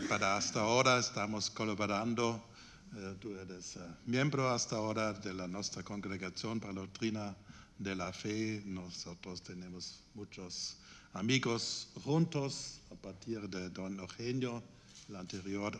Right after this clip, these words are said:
obispo auxiliar de, eh, Madrid, antes profesor y director del seminario en Santiago de Compostela.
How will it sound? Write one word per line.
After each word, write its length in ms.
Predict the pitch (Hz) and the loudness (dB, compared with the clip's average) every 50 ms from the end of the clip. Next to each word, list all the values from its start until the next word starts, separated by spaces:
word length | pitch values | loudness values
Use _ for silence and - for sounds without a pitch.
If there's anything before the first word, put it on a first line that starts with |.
| - - | -8 -10
obispo 480 | - 87 113 113 - - - 98 98 95 | -8 -4 -2 -2 -2 -2 -2 -4 -4 -4
auxiliar 840 | 90 98 - - - 95 95 107 107 117 123 127 117 104 - - - - - - - - - - | -6 -6 -4 -4 -2 -2 0 4 6 8 8 6 6 0 -6 -12 -16 -16 -16 -16 -18 -18 -12 -8
de, 600 | 110 90 98 95 95 90 90 87 87 87 87 90 | -6 -2 -2 0 0 0 -2 -4 -4 -6 -8 -8
eh, 760 | 87 - - - - - - - - - - 104 90 90 90 - - - | -10 -14 -18 -20 -20 -20 -18 -18 -16 -10 -6 -6 -4 -4 -6 -8 -6 -4
Madrid, 420 | 104 95 92 - 117 135 151 147 147 - 117 98 | -4 -2 0 2 4 6 6 4 4 -2 -4 -2
antes 300 | 101 101 98 98 - - | -4 -4 -2 -2 -4 -4
profesor 680 | - 113 98 90 90 95 - - 110 101 101 104 104 98 101 113 - | -6 -8 -8 -6 -6 -4 -4 -4 -2 -2 -2 -2 -4 -6 -8 -10 -10
y 60 | 104 | -10
director 520 | 90 90 95 92 95 90 - - - 107 101 | -10 -8 -8 -8 -8 -10 -10 -10 -8 -6 -6
del 200 | 101 95 92 90 | -4 -4 -4 -4
seminario 600 | - 98 90 90 90 92 92 98 101 95 101 95 | -4 -4 -4 -6 -6 -4 -2 -2 -2 -2 -2 -4
en 120 | 90 90 | -4 -4
Santiago 520 | - 101 90 90 90 95 95 92 92 95 90 | -4 -6 -6 -6 -4 -4 -4 -4 -4 -6 -6
de 80 | 87 87 | -6 -6
Compostela. 840 | - - 90 87 85 85 87 87 - - 92 95 95 90 85 85 | -8 -8 -8 -8 -8 -6 -6 -8 -6 -6 -6 -4 -4 -4 -4 -6